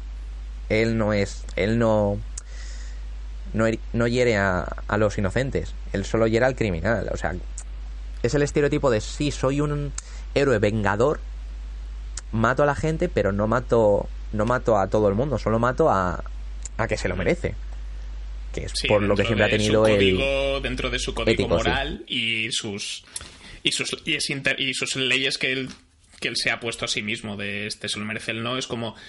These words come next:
Speaker 2: es una especie de, de lo que serían los, los personajes de las películas de Charles Bronson de los años ochenta, por así decirlo, de... Pero básicamente, pero cambiado con un uniforme un poco más superheroico, con la gabardina, la calavera blanca, el traje negro.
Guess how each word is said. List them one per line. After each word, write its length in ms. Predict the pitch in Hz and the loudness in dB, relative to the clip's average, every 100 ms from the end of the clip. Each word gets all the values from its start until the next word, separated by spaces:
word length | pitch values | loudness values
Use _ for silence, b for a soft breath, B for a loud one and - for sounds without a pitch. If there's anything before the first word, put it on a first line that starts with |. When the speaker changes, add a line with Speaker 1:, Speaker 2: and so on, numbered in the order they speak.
| B | B
Speaker 2:
es 140 | - 131 | -6 -2
una 100 | 139 | -2
especie 340 | - 139 147 | -2 -4 -2
de, 440 | 139 139 135 135 131 | -2 -2 0 -2 -4
de 100 | 127 | -6
lo 60 | 127 | -6
que 60 | |
serían 240 | 127 120 127 | -4 -4 -2
los, 640 | 131 123 120 113 - - | -2 -2 -4 -6 -8 -10
los 160 | 120 117 | -10 -8
personajes 440 | 107 - 117 143 | -6 -4 -4 -6
de 60 | 131 | -6
las 100 | 117 | -6
películas 340 | 135 131 120 | -6 -4 -4
de 120 | - 117 | -6 -6
Charles 260 | 127 127 | -6 -6
Bronson 400 | 131 127 - 117 | -4 -4 -4 -6
de 60 | 113 | -6
los 180 | 113 110 | -6 -6
años 240 | 110 - | -6 -6
ochenta, 480 | - - 123 156 - _ B B B | -6 -6 -6 -10 -12 _ B B B
por 140 | - | -10
así 160 | - 107 | -6 -6
decirlo, 400 | 113 120 127 135 B B B B B _ _ _ _ | -6 -6 -6 -8 B B B B B _ _ _ _
de... 1000 | - 110 101 101 101 101 101 101 101 98 - - - - - 170 | -8 -6 -4 -6 -6 -8 -8 -10 -12 -14 -16 -18 -20 -20 -16 -8
Pero 500 | 127 117 107 104 104 107 _ - | -6 -6 -6 -6 -8 -10 _ -10
básicamente, 840 | - 123 127 113 107 127 117 113 - | -6 -4 -6 -6 -6 -4 -6 -10 -12
pero 140 | 107 | -10
cambiado 400 | 107 107 110 113 | -10 -8 -6 -6
con 160 | 113 110 | -6 -8
un 180 | 110 110 | -8 -8
uniforme 380 | 117 117 110 | -10 -8 -8
un 60 | 110 | -8
poco 160 | 117 110 | -6 -6
más 140 | 107 | -6
superheroico, 680 | - 107 110 127 135 135 131 | -6 -6 -4 -4 -2 -4 -4
con 100 | 117 | -6
la 80 | 104 | -6
gabardina, 800 | 110 110 127 131 131 127 127 | -6 -4 -4 -2 -2 -2 -2
la 160 | 127 110 | -4 -4
calavera 400 | 107 104 110 107 | -6 -4 -4 -2
blanca, 520 | 113 131 131 - 147 | -2 -6 -4 -4 -4
el 60 | 139 | -6
traje 220 | - - | -6 -8
negro. 260 | 110 - | -10 -12